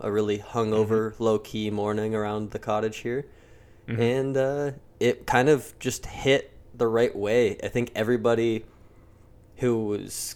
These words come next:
Speaker 1: kind of half paying attention slowly started turning their heads more towards the screen, and this movie just kind of engrosses you in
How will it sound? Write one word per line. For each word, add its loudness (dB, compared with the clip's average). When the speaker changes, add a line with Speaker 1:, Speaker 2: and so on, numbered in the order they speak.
Speaker 1:
kind 0
of -4
half 2
paying 2
attention -2
slowly 4
started 0
turning 2
their 2
heads 2
more 2
towards -2
the -8
screen, 4
and 4
this 0
movie 4
just -4
kind 2
of 2
engrosses 0
you -2
in -6